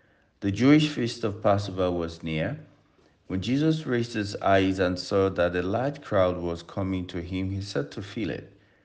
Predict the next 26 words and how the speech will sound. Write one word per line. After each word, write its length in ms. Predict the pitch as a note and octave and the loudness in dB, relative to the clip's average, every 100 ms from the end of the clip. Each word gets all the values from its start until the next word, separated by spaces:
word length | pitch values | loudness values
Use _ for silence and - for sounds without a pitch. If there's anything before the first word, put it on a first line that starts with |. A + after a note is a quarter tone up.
| _ _ - | _ _ -4
"Where 180 | B2+ F#3+ | 0 2
can 260 | - D3+ | 2 2
we 100 | C#3 | 2
buy 260 | A#2 A2 A2 | 2 4 4
enough 340 | F#2+ F#2+ F#2+ | 2 2 2
food 380 | - - F#2 E2+ | -2 -4 -4 -4
for 180 | - E2 | -4 -4
them 240 | F2 F2 F2 | -2 -4 -4
to 120 | F#2 | -4
eat?" 460 | F2 C#3 - - - _ _ _ _ _ _ | -2 -2 -6 -12 -20 _ _ _ _ _ _
He 140 | - | -4
said 320 | G2 C#3 D#3+ D#3 | 2 6 4 4
this 240 | A#2+ A#2 | 0 -2
to 160 | - G2+ | -4 -4
test 440 | G2+ G#2 G2+ - | 2 0 0 -4
him 200 | G2+ F#2+ | -2 -2
because 520 | E2+ - F#2+ F#2 F2+ | -4 -6 -2 -2 -2
he 280 | F#2+ A2+ B2+ | -6 -2 -2
himself 580 | C#3+ A2 G2+ G#2+ G#2 G2+ | 0 -2 -2 0 0 0
knew 540 | G2 F#2+ F#2+ F#2+ - - - _ _ | 0 2 2 0 -2 -14 -20 _ _
what 240 | - C3+ D#3 | 2 4 4
he 120 | D3+ | 2
was 240 | A#2 G2+ | 2 0
going 420 | G2+ F#2 F#2 F#2 | -2 0 2 2
to 100 | - | -2
do. 420 | D#2 G#2+ C3 - | -6 -2 -2 -4